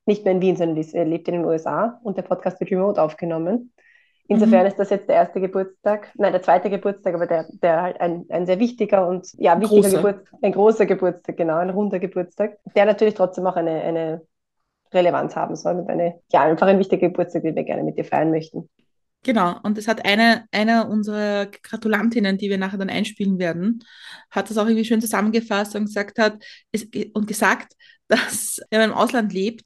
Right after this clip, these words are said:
Speaker 2: ist es halt auch irgendwie, man ist nicht bei Familie und Freunden am Geburtstag. Und deswegen haben wir uns gedacht, zack, machen wir,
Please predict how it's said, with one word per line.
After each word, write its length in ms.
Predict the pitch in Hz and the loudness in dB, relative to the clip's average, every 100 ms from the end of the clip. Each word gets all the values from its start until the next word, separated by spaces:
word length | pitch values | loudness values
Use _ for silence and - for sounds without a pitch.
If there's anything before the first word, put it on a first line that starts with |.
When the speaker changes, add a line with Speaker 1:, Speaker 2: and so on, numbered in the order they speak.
| - | -6
Speaker 2:
ist 100 | 226 | 0
es 80 | 240 | 4
halt 120 | 214 | 4
auch 80 | 233 | 2
irgendwie, 280 | 226 226 214 | 2 4 2
man 180 | 220 | 0
ist 120 | 233 233 | -2 -4
nicht 120 | 226 | -4
bei 100 | 208 | 0
Familie 300 | 208 208 190 | 2 2 0
und 80 | 190 | -4
Freunden 500 | 123 165 - 156 - _ | -6 -10 -10 -16 -16 _
am 140 | - 185 | -4 -4
Geburtstag. 540 | 185 175 - 160 160 | -2 -4 -4 -6 -6
Und 80 | 190 | -4
deswegen 240 | 196 214 | -2 0
haben 80 | 220 | 2
wir 20 | |
uns 100 | 220 | 2
gedacht, 340 | 220 208 226 - - - - _ _ - | 0 0 0 -2 -20 -20 -20 _ _ -10
zack, 320 | - - 294 233 | -2 -2 0 2
machen 340 | 220 240 226 | 2 4 4
wir, 380 | 226 254 359 | 6 4 4